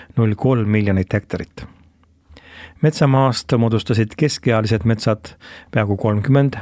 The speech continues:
kuus protsenti, küpsed metsad kolmkümmend seitse protsenti, valmivad metsad kaksteist koma seitse protsenti ja noorendikud natukene üle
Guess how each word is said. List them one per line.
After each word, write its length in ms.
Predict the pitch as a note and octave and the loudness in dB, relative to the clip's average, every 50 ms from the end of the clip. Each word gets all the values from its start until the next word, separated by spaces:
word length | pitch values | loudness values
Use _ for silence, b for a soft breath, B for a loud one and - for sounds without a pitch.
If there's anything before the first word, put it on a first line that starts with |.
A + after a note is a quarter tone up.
| - - | -12 -4
kuus 240 | - D3+ D3+ C3+ - | -2 0 0 0 -2
protsenti, 680 | - D3+ B2+ - - - C3+ C3 G#2+ - _ B2+ B2 A#2 B B B B B B - | -2 -4 -4 -2 -2 0 0 0 -2 -2 _ -2 -2 -2 B B B B B B -2
küpsed 480 | - D3+ D#3 - - - G#2+ - - | -2 -2 -2 -2 -4 -4 -4 -2 0
metsad 340 | G#2+ G2+ - - F#2+ F#2 - B B B B | -2 -2 -2 -2 -4 -4 -6 B B B B
kolmkümmend 500 | - G#2+ G#2+ G#2+ G#2 G#2+ A#2+ C3 C3+ C3 | -4 -2 0 0 0 2 2 2 2 2
seitse 400 | - D3 C#3+ C#3+ - - D3+ C3 A#2 | 2 0 0 0 0 -2 -2 -2 0
protsenti, 720 | - C#3+ C#3 C3+ - - C#3 C3 A#2+ - _ - C3 B2+ B2+ B B B B B B - | 0 -2 -2 -2 -2 -2 -2 -2 -2 -4 _ -2 -2 -2 -2 B B B B B B -4
valmivad 640 | A2 A2 A#2 C#3+ E3 E3+ C#3+ B2 A2 G2 F#2 G2 - | 0 0 2 2 0 2 0 0 0 0 -2 -2 0
metsad 460 | A2 G#2+ G2+ - - F2+ F2 - - - b b b b b _ _ - | 0 0 0 -2 -4 -4 -4 -8 -14 -20 b b b b b _ _ -6
kaksteist 680 | A2 - - - - C#3+ D3 D3+ - - - - - | -6 -6 -6 -4 -2 0 0 0 -2 -6 -12 -16 -8
koma 220 | - A#2 A2 A2 G2+ | -4 -2 -2 0 0
seitse 300 | B2 D3 D#3 - - C#3+ | 0 0 0 0 -4 -2
protsenti 720 | - C#3 B2+ - - C#3 C3 B2+ A#2 - - B2+ A#2+ A2 B B B B B B _ - | 0 -2 -2 -2 -2 0 0 0 -2 -2 -2 -2 -2 -2 B B B B B B _ 0
ja 260 | A#2+ A2+ A2 A2 G#2+ A2+ | 0 2 2 2 2 2
noorendikud 840 | B2+ D3+ E3 D#3+ D#3 C#3 C3 A2+ C3+ C3 B2+ - - C3 B2+ A#2 A#2 | 2 2 4 4 2 2 2 0 -2 -2 -4 0 0 0 0 2 2
natukene 500 | B2 B2+ B2 - A2+ - - A2 G#2+ G#2+ | 0 0 0 -2 -6 -2 0 0 2 2
üle 160 | G#2+ G#2 G2+ | 2 2 2